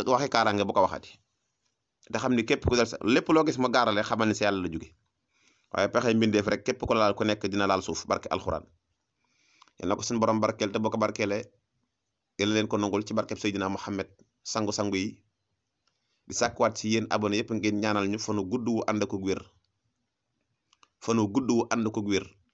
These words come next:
la leen di sàkku, ngeen ñaanal ñu ko bu baax a baax. Suñu borom defal nu ko. Képp ku julli, moo xam muy jàng alxuraan wala muy jàng xasida, nañu ko ñaanal,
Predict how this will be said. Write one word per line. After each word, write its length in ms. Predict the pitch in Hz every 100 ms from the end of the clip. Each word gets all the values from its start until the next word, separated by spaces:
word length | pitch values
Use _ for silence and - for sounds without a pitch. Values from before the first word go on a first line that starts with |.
| -
la 100 | 98
leen 180 | 101 95
di 60 |
sàkku, 300 | - 107 107
ngeen 180 | 101 98
ñaanal 240 | 98 98 98
ñu 100 | 95
ko 100 | 95
bu 100 | 92
baax 220 | 101 104
a 40 |
baax. 200 | 98 95
Suñu 120 | 107
borom 200 | 101 98
defal 220 | 101 127 120
nu 80 | 110
ko. 260 | 101 - _ _ _ _ _ _ _ _ _ -
Képp 200 | 120 131
ku 120 | 117 107
julli, 340 | 107 113 - _ _ _ _ -
moo 160 | 95 98
xam 160 | 110
muy 140 | 104 98
jàng 180 | 107 107 101
alxuraan 320 | 104 101 101
wala 120 | 101
muy 120 | 101
jàng 160 | 101 101
xasida, 240 | 101 98 98
nañu 120 | 101
ko 80 | 104
ñaanal, 300 | 101 98